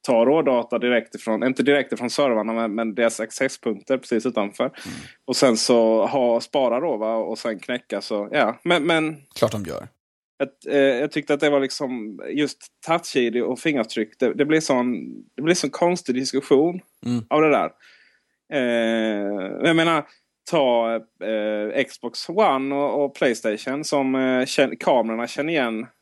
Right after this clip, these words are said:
Speaker 1: vem som är framför och sen logga in. Det är en jättesmidig och enkel funktion. Men jag menar, om man har foliehatt på sig så
Speaker 2: Mm.
Speaker 1: ja, då
Speaker 2: Kameran
Speaker 1: kan
Speaker 2: är
Speaker 1: man
Speaker 2: på hela tiden, ja.
Speaker 1: Kameran är på hela tiden på Xbox
Speaker 2: Mm.
Speaker 1: One, för övrigt.
Speaker 2: Mm.
Speaker 1: Eh, jag har ingen kamera på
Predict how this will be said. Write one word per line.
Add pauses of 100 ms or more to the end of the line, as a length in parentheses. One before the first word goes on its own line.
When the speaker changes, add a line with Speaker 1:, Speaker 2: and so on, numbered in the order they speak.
(120)
Speaker 1:
vem
som
är
framför
och
sen
logga
in.
Det
är
en
jättesmidig
och
enkel
funktion.
Men
jag
menar,
om
man
har
foliehatt
på
sig
så (640)
Speaker 2:
Mm. (440)
Speaker 1:
ja, (200)
då
Speaker 2:
Kameran
Speaker 1:
kan
Speaker 2:
är
Speaker 1:
man
Speaker 2:
på
hela
tiden,
ja. (760)
Speaker 1:
Kameran
är
på
hela
tiden
på
Xbox
Speaker 2:
Mm.
Speaker 1:
One, (100)
för
övrigt. (380)
Speaker 2:
Mm.
Speaker 1:
Eh,
jag
har
ingen
kamera
på